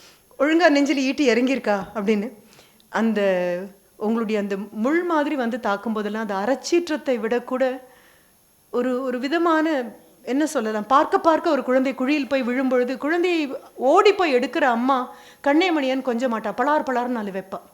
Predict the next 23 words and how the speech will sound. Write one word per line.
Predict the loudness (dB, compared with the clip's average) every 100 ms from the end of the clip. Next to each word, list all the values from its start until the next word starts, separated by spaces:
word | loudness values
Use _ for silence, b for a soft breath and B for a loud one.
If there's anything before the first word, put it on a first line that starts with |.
| _ B B B B B B B B _ -4
அந்த | -2 0 -2 -2 -4 0
ஆதங்கம் | 6 6 8 6 4 2
தாங்காமல், | 2 2 0 0 2
"என்ன | 2 2 2 2
ஆயு | 2 0
விடுமோ | -2 -2 -2
உனக்கு?" | -2 -6 -6
அப்படின்னு. | -6 -8 -12 b b b
உங்களுடைய | -4 -2 0 0
எழுத்துல | 0 0 0 -2
அந்த | -2 -4 -6 -6 -6 -2
ஆதங்கத்தை | 0 0 0 -2 -4
தான் | -6 -6
பார்க்கிறேன் | -6 -6 -6 -8
நான். | -12 -16 _ _ b b b b b b -6
அந்த | 0 2
ஆதங்கத்தை | 4 2 0 0 2
பார்க்கறதோட | 2 0 -2 -2 -4
நிக்க | -4 -4 -4
முடியல, | -4 -4
நாங்களும் | -4 -4 -6
சேர்ந்து | -6 -6 -6 -6
அனுபவிக்கிறோம். | -6 -8 -10 -14